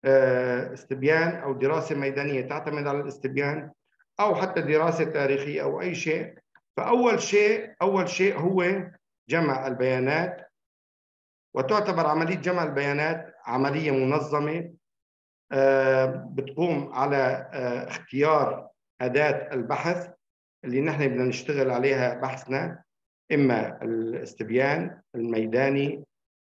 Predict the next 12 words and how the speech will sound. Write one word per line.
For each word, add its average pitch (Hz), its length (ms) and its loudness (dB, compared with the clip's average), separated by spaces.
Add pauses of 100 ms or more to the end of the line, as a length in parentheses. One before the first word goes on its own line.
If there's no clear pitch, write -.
أو 165 300 0
الملاحظة 139 1040 0
العادية 123 840 -4
أو 208 220 -2
المقابلة 151 840 -2 (320)
لما 135 240 0
بدنا 131 200 -2
نقوم 135 300 -2
نعمل 135 500 0
مقابلات. 87 600 -6 (960)
رح 165 240 0
نتطرق، 202 1120 2